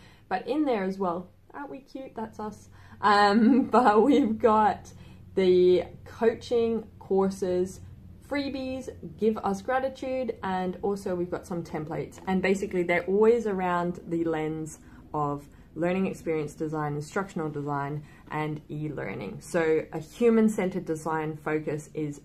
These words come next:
very much what we're about at Belle Vista Studio. So putting your learners at the heart of a solution and creating something for their needs. So there's the human-centered design stuff,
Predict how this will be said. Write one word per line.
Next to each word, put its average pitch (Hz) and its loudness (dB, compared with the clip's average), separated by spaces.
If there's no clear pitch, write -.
very 175 0
much 156 -8
what 139 -6
we're 151 -2
about 147 -4
at 151 -8
Belle 151 -6
Vista 151 -8
Studio. 185 -2
So 175 -6
putting 160 -4
your 151 -2
learners 160 -2
at 151 -8
the - -8
heart 180 0
of 175 -12
a 175 -10
solution 165 -6
and 165 -10
creating 165 0
something 151 -8
for 160 -6
their 170 0
needs. 208 -2
So 175 2
there's 160 0
the 160 -4
human-centered 190 -2
design 151 -4
stuff, 151 -4